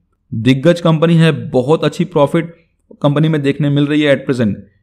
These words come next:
इसके फाइनेंशियल्स बहुत तेज़ी से सुधरते आ रहे हैं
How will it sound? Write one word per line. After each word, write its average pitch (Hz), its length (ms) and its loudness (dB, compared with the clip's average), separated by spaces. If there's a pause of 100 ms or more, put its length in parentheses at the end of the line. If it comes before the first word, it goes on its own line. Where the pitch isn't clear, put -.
(120)
इसके 139 220 -6
फाइनेंशियल्स 143 680 -2
बहुत 135 380 -2
तेज़ी 165 160 0
से 160 120 -10
सुधरते 143 380 -4
आ 139 120 0
रहे 120 140 0
हैं 104 120 -4